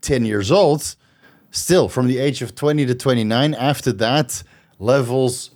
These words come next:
slowly but surely decline. So again, based on these reference ranges, based on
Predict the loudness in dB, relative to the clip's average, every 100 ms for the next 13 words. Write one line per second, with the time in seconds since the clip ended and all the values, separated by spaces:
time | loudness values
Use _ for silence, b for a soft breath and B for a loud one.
0 | _ -12 -6 0 2 4 2 0 -4 -4
1 | -2 0 0 0 -2 B B B -4 -2
2 | 0 0 -2 -2 0 0 0 0 0 -2
3 | -2 0 -2 -2 -4 -2 -2 -2 -4 -2
4 | 0 2 0 -2 -2 -2 -4